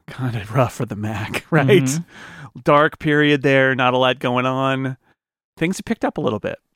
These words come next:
Speaker 1: I'm encouraged. Things are, things are picking up. So I've got some apps I wanna name that I've used on the Mac in the, the past year that I think are great. 'Cause again, this is one of those categories where, like, literally I should just put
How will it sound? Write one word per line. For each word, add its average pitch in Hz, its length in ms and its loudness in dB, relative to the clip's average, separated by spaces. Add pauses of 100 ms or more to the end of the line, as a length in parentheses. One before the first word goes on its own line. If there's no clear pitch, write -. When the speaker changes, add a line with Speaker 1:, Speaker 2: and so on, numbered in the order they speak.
(220)
Speaker 1:
I'm 226 440 -8
encouraged. - 600 -8
Things 165 200 -8
are, 185 120 -8 (120)
things 226 180 -4
are 240 60 -4
picking 220 260 -4
up. - 220 -6 (560)
So 160 220 2
I've 175 180 -2
got 196 180 2
some 185 120 -2
apps 160 260 -2
I 170 40 2
wanna 156 200 2
name 127 300 -2 (580)
that 127 100 2
I've 123 120 0
used 131 160 -2
on 139 60 0
the 139 60 -2
Mac 117 260 0
in 123 60 -4
the, 120 140 -6
the - 120 -14
past 117 300 -4
year 113 140 -4
that 113 120 -2
I 110 80 -4
think 110 160 -8
are 107 80 -8
great. 104 300 -6 (220)
'Cause 151 160 -4
again, 185 380 2
this 156 140 2
is 143 100 -6
one 156 120 2
of 147 60 0
those 135 140 0
categories 123 600 -2
where, 113 300 -2 (220)
like, 175 140 0
literally 180 360 4
I 127 80 2
should 131 160 -8
just 131 220 -4
put 127 260 -2